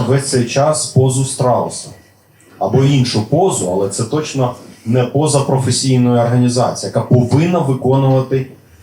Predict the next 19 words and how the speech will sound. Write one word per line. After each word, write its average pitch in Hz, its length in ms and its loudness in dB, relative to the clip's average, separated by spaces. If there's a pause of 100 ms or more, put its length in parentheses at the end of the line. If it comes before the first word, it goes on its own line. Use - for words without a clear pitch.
е, 107 220 -2 (100)
гідно 123 320 4
свій 117 300 -2
мандат. 110 360 -4 (360)
У 117 80 -2
російському 160 560 -2
полоні 151 480 0
загинув 131 540 -2
українець 131 580 -4
Олександр 113 680 -6
Грицюк. 117 400 -10 (360)
Дружина 127 560 -2
чоловіка 123 520 -4
розповідає, 120 760 -4 (380)
що 123 200 -6
коли 139 240 0
повернули 127 580 2
тіло 117 380 0
Олександра, 113 720 -2